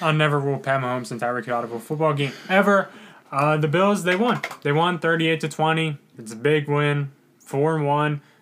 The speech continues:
They're looking like the one seed. The A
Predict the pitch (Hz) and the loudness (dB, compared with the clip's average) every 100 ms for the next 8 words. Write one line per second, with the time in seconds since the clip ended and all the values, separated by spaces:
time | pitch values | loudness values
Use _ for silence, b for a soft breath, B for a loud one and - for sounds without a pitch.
0 | _ 120 131 143 160 156 156 147 151 147 | _ -2 -2 0 2 2 0 0 0 -2
1 | 156 151 147 b b b b b b b | -2 -2 -2 b b b b b b b
2 | _ _ _ _ - _ 123 | _ _ _ _ -20 _ -2